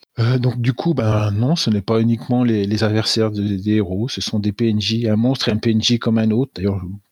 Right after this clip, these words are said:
bon, c'est, le monstre, c'est, c'est, c'est typique d'une certaine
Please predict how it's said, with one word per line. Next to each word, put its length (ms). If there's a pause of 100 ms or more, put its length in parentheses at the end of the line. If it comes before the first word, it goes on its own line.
(200)
bon, 100
c'est, 180 (160)
le 100
monstre, 440
c'est, 300
c'est, 280
c'est 220
typique 400
d'une 160
certaine 400